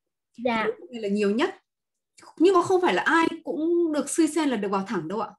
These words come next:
Speaker 2: Mà
Speaker 1: Ừ.
Speaker 2: suy sen xong vẫn phải thi, có nghĩa là kỳ thi dành cho những người có cái, um, đơn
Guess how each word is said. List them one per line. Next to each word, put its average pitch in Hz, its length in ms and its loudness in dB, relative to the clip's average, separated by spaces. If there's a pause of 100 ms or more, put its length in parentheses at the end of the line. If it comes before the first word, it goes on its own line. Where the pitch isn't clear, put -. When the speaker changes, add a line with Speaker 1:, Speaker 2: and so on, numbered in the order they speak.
(160)
Speaker 2:
Mà 214 240 0
Speaker 1:
Ừ. 214 60 0
Speaker 2:
suy 294 200 0
sen 302 180 0
xong 294 160 -2
vẫn 269 120 -6
phải 226 180 -2
thi, 311 460 -2
có 233 80 -4
nghĩa 254 140 -4
là 285 60 -4 (100)
kỳ 220 180 -8
thi 277 440 -2 (100)
dành 233 240 -2
cho 247 120 -6
những 240 200 -2
người 226 360 2 (340)
có 220 340 0
cái, 220 580 -4 (1040)
um, 208 340 -8
đơn 262 320 0